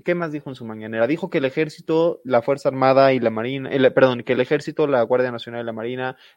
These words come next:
tienen todavía el apoyo de la gente. La Marina, al parecer, tiene el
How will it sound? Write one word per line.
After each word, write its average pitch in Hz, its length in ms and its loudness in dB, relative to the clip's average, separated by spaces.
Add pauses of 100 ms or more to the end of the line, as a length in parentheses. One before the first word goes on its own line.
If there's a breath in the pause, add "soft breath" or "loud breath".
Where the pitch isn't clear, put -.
(100)
tienen 139 280 0
todavía 127 200 4
el 117 60 4
apoyo 120 180 0
de 113 60 0
la 104 80 -2
gente. 156 280 -4
La 139 120 -2
Marina, 127 320 -4
al 127 100 -8
parecer, 113 360 -6
tiene 120 280 -6
el 120 380 -4